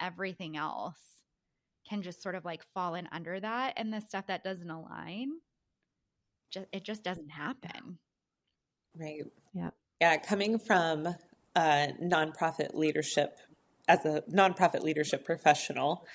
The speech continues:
Speaker 2: like, I'm, like, all of these ideas are, like, ruminating with, like, let's do, like, a three five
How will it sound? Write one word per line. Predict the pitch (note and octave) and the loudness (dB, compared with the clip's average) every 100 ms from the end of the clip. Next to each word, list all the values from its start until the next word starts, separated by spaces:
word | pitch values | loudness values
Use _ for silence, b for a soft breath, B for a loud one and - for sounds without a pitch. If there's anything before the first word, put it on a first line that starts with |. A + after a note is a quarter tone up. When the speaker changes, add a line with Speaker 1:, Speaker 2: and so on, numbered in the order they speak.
| B B | B B
Speaker 2:
like, | F3 E3 - - | 8 8 6 4
I'm, | E3 E3 D#3+ E3 | 4 4 0 2
like, | E3+ D#3 - - _ _ _ _ | 2 2 -6 -18 _ _ _ _
all | F3+ E3+ | 8 8
of | E3 | 6
these | F3+ E3+ | 0 2
ideas | D#3+ D#3 D#3+ D3+ | 0 0 -2 0
are, | |
like, | D3+ D3 - - - | -2 -2 -6 -20 -16
ruminating | F3+ F3 D#3+ D#3+ D3+ D3 D#3 D#3+ | -8 -6 -4 -2 -2 0 -2 0
with, | D#3 D#3 | 0 4
like, | D3 C3+ - _ _ _ B B _ _ - | 2 2 -8 _ _ _ B B _ _ -2
let's | G3 F3 E3 - | 8 8 8 -2
do, | F3+ F3 F3 E3 E3 E3 | -8 -4 -2 0 -2 2
like, | D#3+ D3+ D3+ - - - B B _ | 4 4 0 -6 -16 -20 B B _
a | F3 | 2
three | F3 E3+ D#3 | 2 0 2
five | E3+ D3+ D3+ | 4 4 2